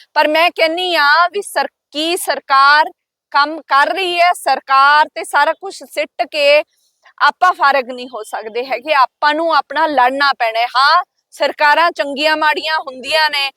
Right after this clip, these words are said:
ਜੇ ਲੱਗਦਾ ਵੀ ਸਰਕਾਰ ਮਾੜੀ ਹੈ, ਜਮਾਂ ਹੀ ਕੰਮ ਨਹੀਂ ਕਰਦੀ, ਤਾਂ ਆਪਾਂ ਬਦਲ ਸਕਦੇ ਹਾਂ, ਹੈ ਨਾ? ਸਰਕਾਰ ਬਦਲੋ ਜਾਂ ਇਹ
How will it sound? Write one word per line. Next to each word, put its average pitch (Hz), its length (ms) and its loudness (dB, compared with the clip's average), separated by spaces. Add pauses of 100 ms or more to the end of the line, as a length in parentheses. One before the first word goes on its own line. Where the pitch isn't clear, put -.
(240)
ਜੇ 294 260 4
ਲੱਗਦਾ 311 480 2
ਵੀ 370 80 -10
ਸਰਕਾਰ 311 520 -2
ਮਾੜੀ 285 480 -2
ਹੈ, 285 160 2
ਜਮਾਂ 269 320 -2
ਹੀ 370 140 -2
ਕੰਮ 311 320 -2
ਨਹੀਂ 294 140 -8
ਕਰਦੀ, 277 400 -4 (140)
ਤਾਂ 330 140 -4
ਆਪਾਂ 302 480 0
ਬਦਲ 254 360 2
ਸਕਦੇ 214 460 -6
ਹਾਂ, 208 100 -10
ਹੈ 220 140 -12
ਨਾ? 349 120 -4
ਸਰਕਾਰ 269 640 0 (360)
ਬਦਲੋ 320 520 4 (280)
ਜਾਂ 302 280 2
ਇਹ 330 240 -6